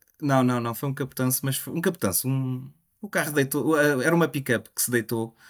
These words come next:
ah, mas que não, ninguém se aleijou, o ca-, o próprio carro não teve danos por aí além, porque como caiu numa valeta, ah, aquilo que podia ter estragado na lateral ficou,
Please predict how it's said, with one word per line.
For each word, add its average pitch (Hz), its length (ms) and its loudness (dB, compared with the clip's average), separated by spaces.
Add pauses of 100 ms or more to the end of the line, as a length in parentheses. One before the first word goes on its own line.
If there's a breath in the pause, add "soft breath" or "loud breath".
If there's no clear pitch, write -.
(520 loud breath)
ah, 98 680 2
mas 101 400 0
que - 160 -12
não, 110 320 0
ninguém 117 280 4
se 123 120 6
aleijou, 117 360 2
o 123 40 2
ca-, 123 240 0
o 127 80 2
próprio 139 360 4
carro 123 300 0
não 123 140 0
teve 110 580 -2
danos 110 300 2
por 110 160 -6
aí 107 160 0
além, 104 300 2
porque - 180 -14 (140)
como 113 220 2
caiu 117 220 4
numa 113 200 4
valeta, 110 560 -2 (440 loud breath)
ah, 98 1160 0
aquilo 135 240 4
que 139 60 -8
podia 135 200 0
ter 139 100 0
estragado 131 360 0
na 135 80 2
lateral 131 320 0
ficou, 135 600 -4